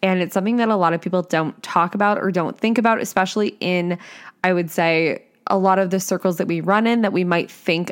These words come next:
of leadership in. So, for example, a lot of workplaces, a lot of industries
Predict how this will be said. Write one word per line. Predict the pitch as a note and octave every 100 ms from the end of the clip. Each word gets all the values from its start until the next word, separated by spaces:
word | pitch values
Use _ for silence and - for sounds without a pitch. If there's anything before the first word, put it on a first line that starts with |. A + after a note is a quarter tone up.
| -
of | F3 D#3+ D#3+
leadership | D#3 D#3 D#3 D#3 F3 E3 -
in. | D#3+ D#3+ G3+
So, | G3+ E3
for | E3 E3+
example, | D#3 D3+ D#3 D#3+
a |
lot | D#3+ D3+
of | D#3
workplaces, | F#3 F#3 - F#3 F#3 F#3+ F3+ - -
a | G3+
lot | G3 F3+
of | F3+ F3+
industries | - F3+ F#3 - F3+ E3+ E3 E3 E3 E3